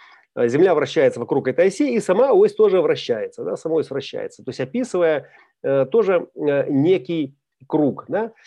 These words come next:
И вот если мы рассматриваем, э, саму программу, саму, э, программу Рейф Нового года, э, жизненный цикл, как оборот, э, Земли вокруг Солнца, э, и вот когда он завершает, собственно, вот этот цикл,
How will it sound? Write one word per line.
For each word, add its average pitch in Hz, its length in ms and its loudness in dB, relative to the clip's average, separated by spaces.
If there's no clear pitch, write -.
И 165 60 0
вот 170 180 0
если 196 240 0
мы 170 120 0
рассматриваем, 143 800 0
э, 135 840 -2
саму 170 340 2
программу, 147 580 0
саму, 135 640 -4
э, - 20 -10
программу 135 320 -4
Рейф 165 240 -2
Нового 139 240 -2
года, 135 380 -2
э, 131 120 -4
жизненный 123 400 -2
цикл, 170 560 -2
как 139 180 -6
оборот, 139 640 -2
э, 135 220 -2
Земли 139 320 -2
вокруг 127 400 -8
Солнца, 131 640 -4
э, 127 220 2
и 156 60 -2
вот 139 140 -2
когда 143 180 -2
он 135 100 0
завершает, 170 480 2
собственно, 147 240 -4
вот 135 100 -4
этот 135 240 -8
цикл, 120 440 -4